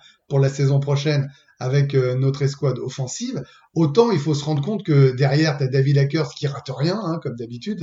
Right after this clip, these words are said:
hein, David Akers extrêmement précis, euh, euh, et en face, en plus, c'est terrible, parce que t'as Donovan McNabb, euh, qui, qui, qui fait pas un, un grand match, et ça me fait même de la peine, en fait, de le voir, Donovan McNabb. De, mais en fait, vous savez ce qui me fait de la peine, c'est de le voir sous ce maillot.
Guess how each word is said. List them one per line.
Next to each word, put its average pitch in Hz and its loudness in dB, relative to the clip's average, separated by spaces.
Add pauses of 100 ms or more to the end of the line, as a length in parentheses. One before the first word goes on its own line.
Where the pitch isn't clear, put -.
hein, 139 -4
David 120 -4
Akers 139 -6 (340)
extrêmement 147 0
précis, 143 2
euh, 117 0 (400)
euh, 151 0
et 165 4
en 151 0
face, 214 0
en 170 -2
plus, 196 -4
c'est 143 -4
terrible, 214 0 (160)
parce 143 -2
que 170 -2
t'as 151 0
Donovan 151 4
McNabb, 156 -4 (280)
euh, 139 2
qui, 151 0
qui, 147 0
qui 143 -2
fait 139 0
pas 135 -2
un, 127 -6
un - -4
grand 139 -2
match, 190 -4
et 143 0
ça 147 -2
me 139 0
fait 170 0
même 208 0
de 190 2
la 202 2
peine, 226 -2
en 151 -6
fait, 170 -2
de 151 2
le 139 2
voir, 151 -2
Donovan 143 2
McNabb. 143 0 (300)
De, 151 -2
mais 196 4
en 180 -4
fait, 226 -2
vous 165 -2
savez 190 0
ce 190 -14
qui 180 -12
me - -12
fait 165 -8
de 165 -6
la 190 -2
peine, 190 -6
c'est 151 -4
de 139 2
le 135 2
voir 143 -4
sous 135 -12
ce 131 -12
maillot. 156 -2